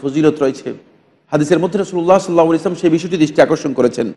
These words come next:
আব্দুল্লাহ ইবনে ওমর রাদিয়াল্লাহু তাআলা বর্ণিত হাদিসের মধ্যে রাসূলুল্লাহ সাল্লাল্লাহু আলাইহি ওয়াসাল্লাম ইরশাদ করেন, তিনি বলেন,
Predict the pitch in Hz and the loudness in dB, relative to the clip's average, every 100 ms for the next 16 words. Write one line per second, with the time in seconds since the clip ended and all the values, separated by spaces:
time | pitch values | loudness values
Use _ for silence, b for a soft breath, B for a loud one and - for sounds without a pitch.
0 | _ - 135 170 214 180 180 202 165 170 | _ -4 4 6 8 8 6 6 8 8
1 | 160 170 156 151 147 143 131 147 147 151 | 8 6 2 0 0 0 0 0 2 2
2 | 151 147 160 165 156 143 131 156 156 165 | 2 4 4 4 0 -2 0 0 2 4
3 | 170 139 131 139 190 | 4 2 4 6 6